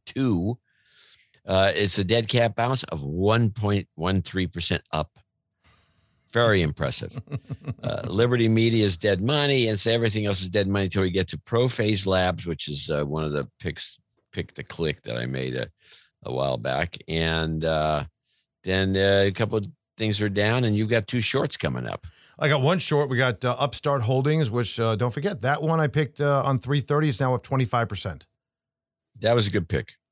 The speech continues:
Speaker 2: My one short I have is Twitter.
Speaker 1: Yeah, you're gonna, this is a good one. This would be risky. I wouldn't do it.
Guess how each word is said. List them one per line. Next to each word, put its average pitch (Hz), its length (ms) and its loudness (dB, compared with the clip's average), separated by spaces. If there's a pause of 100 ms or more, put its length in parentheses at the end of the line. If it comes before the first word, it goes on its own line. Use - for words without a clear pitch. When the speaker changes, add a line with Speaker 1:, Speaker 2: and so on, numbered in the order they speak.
(400)
Speaker 2:
My 104 120 0
one 147 240 4
short 127 320 0
I 104 80 0
have 110 220 0
is 107 120 0
Twitter. - 440 -8 (960)
Speaker 1:
Yeah, 113 160 2
you're 120 160 2
gonna, 127 180 2
this 98 560 -8
is 104 140 -4
a 98 40 -2
good 87 200 -4
one. 64 220 -8 (500)
This 143 80 -16
would 123 80 -12
be 117 120 -8
risky. 107 400 -2
I 104 80 2
wouldn't 85 280 -2
do 67 100 -6
it. 60 100 -8